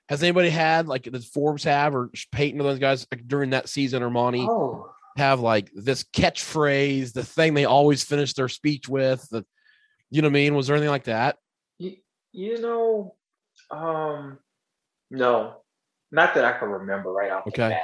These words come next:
Speaker 2: We had some sayings with the Saints, uh, but every time we break the huddle with Wake Forest, every time we broke the huddle with,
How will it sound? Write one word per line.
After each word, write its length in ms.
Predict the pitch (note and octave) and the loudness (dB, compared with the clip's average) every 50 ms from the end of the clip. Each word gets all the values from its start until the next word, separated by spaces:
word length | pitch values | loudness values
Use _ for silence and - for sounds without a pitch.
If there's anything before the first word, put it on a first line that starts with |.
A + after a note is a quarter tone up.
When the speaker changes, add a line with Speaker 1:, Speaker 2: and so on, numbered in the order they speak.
| - - - _ _ _ - | -6 -10 -14 _ _ _ -10
Speaker 2:
We 140 | C#3 D#3+ E3+ | -8 -4 2
had 200 | E3 C#3+ A#2 - | 2 2 2 2
some 160 | - A2 G#2 | -2 -8 -10
sayings 600 | - - - G#2 G#2+ A2 A2 G#2 G#2 G#2 - - | -8 -6 -6 -4 -4 -4 -4 -4 -6 -8 -10 -12
with 140 | G2+ G2 - | -14 -14 -14
the 60 | - | -16
Saints, 920 | - - - - F2+ F#2 F#2+ F#2 F#2 F#2 F#2 F2+ - - - - - _ _ _ _ _ _ _ _ _ _ _ _ - | -18 -18 -14 -12 -12 -12 -10 -12 -14 -16 -18 -18 -20 -20 -20 -20 -20 _ _ _ _ _ _ _ _ _ _ _ _ -4
uh, 440 | - G#2 G#2 G#2 G2+ G2 G2 G2 F#2+ F2 - - _ _ _ _ _ _ _ _ _ _ _ _ _ - | -2 2 4 4 4 4 4 2 0 -2 -8 -16 _ _ _ _ _ _ _ _ _ _ _ _ _ 2
but 360 | A#2+ A2+ A2 G#2 - - - - _ _ _ _ _ _ _ _ _ _ _ _ B2+ | 4 6 6 4 2 -4 -10 -16 _ _ _ _ _ _ _ _ _ _ _ _ 4
every 300 | D3 F3+ F#3 F#3+ G3 F#3+ | 4 6 6 4 2 2
time 280 | F#3+ F3+ F3 E3 D#3 | 0 0 0 0 0
we 120 | D3+ D#3 D#3+ | 0 -2 0
break 300 | C3 C#3+ C#3+ D3 C#3+ - | 2 2 2 2 2 0
the 100 | B2 B2+ | -2 0
huddle 360 | C3 C#3 C#3 C#3 C3+ C3 A#2+ | 0 0 2 2 0 -2 -4
with 120 | A2 G#2 - - | -8 -10 -8 -8
Wake 180 | G#2 A2 A2+ | -8 -8 -8
Forest, 640 | - - - A#2 B2 C#3+ D3 D3 - _ _ _ _ _ _ _ _ _ _ _ _ _ _ _ _ _ | -8 -2 0 0 2 2 0 -2 -8 _ _ _ _ _ _ _ _ _ _ _ _ _ _ _ _ _
every 300 | A2+ A#2 C3 C3+ C#3+ C#3+ | 2 2 4 2 2 -2
time 400 | - D#3 D3 C#3 C3 C3 B2+ B2+ | -2 0 0 0 0 0 -2 -4
we 120 | B2 A#2+ | -6 -10
broke 300 | G#2+ - A#2+ B2 A#2+ A#2+ | 0 2 2 2 2 0
the 100 | - A2+ | -4 -4
huddle 540 | A2+ A#2 A#2+ B2 A#2+ A#2 A2+ A2+ A2 A2+ - _ _ _ _ _ _ _ - | -2 0 0 2 2 2 2 0 -2 -6 -14 _ _ _ _ _ _ _ -16
with, 520 | G#2+ G#2 G#2 G#2 G2+ G2+ G2 G2 F#2+ - | -12 -10 -8 -8 -8 -6 -6 -8 -8 -10